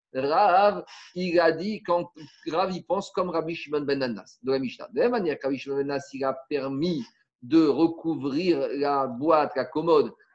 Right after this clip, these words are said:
avec la peau humide du guédi, du chevreau. Alors, tu vois qu'il a permis, entre guillemets, a priori, à ce stade-là de la Gemara,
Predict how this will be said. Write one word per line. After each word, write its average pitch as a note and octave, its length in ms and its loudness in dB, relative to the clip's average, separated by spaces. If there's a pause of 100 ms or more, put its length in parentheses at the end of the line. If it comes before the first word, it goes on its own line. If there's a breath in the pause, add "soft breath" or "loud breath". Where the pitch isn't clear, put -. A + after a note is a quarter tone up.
avec D3 520 2 (160)
la C#3+ 440 2
peau E3 260 10 (300)
humide F3 440 -2 (220 soft breath)
du C3 500 -8
guédi, C#3+ 560 -2 (160)
du C3 200 -6
chevreau. C#3 560 0 (160 loud breath)
Alors, C#3+ 240 0
tu D3 80 -10
vois D#3 160 0
qu'il C#3+ 200 -4
a - 120 4
permis, F#3+ 500 2
entre D#3 240 0
guillemets, D3+ 500 -2
a C3+ 100 0
priori, E3 420 2
à C3 60 0
ce C3+ 120 -8
stade-là D3 380 -2
de C3+ 40 -4
la C3+ 120 0
Gemara, D3 420 2